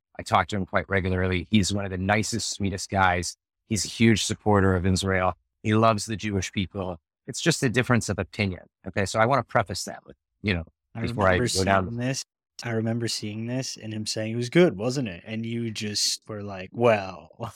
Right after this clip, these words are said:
Speaker 2: <laughs>
Speaker 1: I, I
Speaker 2: And
Speaker 1: said,
Speaker 2: now I loved it. <laughs>
Speaker 1: Yeah, I was like, "Actually, no." Like, uh, because if you read the, the, the anti-Semitism policy, all it was was a policy towards radical, uh,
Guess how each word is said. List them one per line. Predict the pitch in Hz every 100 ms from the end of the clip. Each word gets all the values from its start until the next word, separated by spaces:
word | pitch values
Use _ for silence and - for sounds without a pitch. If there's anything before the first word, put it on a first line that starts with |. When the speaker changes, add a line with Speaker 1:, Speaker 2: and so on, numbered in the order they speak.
| -
Speaker 2:
<laughs> | 165 - _ _ _ -
Speaker 1:
I, |
I | 147 62 139
Speaker 2:
And | 139
Speaker 1:
said, | 135 127
Speaker 2:
now | 113 107
I | 107 110
loved | 113 110 117
it. | 185 - _ 151 -
<laughs> | _ _
Speaker 1:
Yeah, | - 214 160
I | 151
was | 151 143
like, | 127 -
"Actually, | 311 - 311
no." | 185 139 71 - -
Like, | 160 151 139 -
uh, | 143 123 - _ _ -
because | 143 165
if | 160
you | 185
read | 180 294 202
the, | 139 131
the, | 135 135
the | 139 135
anti-Semitism | 147 160 135 196 262 - 110
policy, | 98 98 95 104 101 _ _ _
all | 180 151
it |
was | 120 170 143
was | 104 -
a | _
policy | 104 98 107
towards | 92 110 95 -
radical, | 101 98 - 95 92 87
uh, | - 90 90 85